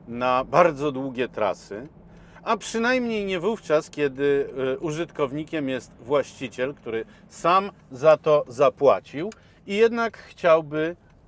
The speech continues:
mieć Mercedesa. Więc nie. Niemniej, oczywiście jest to w wystarczającym stopniu prawdziwy Mercedes, żebym i ja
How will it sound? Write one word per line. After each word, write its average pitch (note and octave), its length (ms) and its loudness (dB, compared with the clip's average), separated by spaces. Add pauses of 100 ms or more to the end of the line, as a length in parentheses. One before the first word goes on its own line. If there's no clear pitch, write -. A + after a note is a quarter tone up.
(840)
mieć F3 340 -6 (140)
Mercedesa. C#3+ 720 -4 (1900)
Więc G#3 260 -4
nie. C3+ 220 -2 (1080)
Niemniej, C4+ 760 2 (220)
oczywiście A3 880 -2
jest D#3+ 480 -4
to D#3+ 160 4
w B2+ 100 -10
wystarczającym E3 1300 -4
stopniu - 500 -4
prawdziwy A2 580 -6
Mercedes, G2 760 -12 (960)
żebym G3 580 2 (140)
i G#3+ 220 -4
ja F3 420 4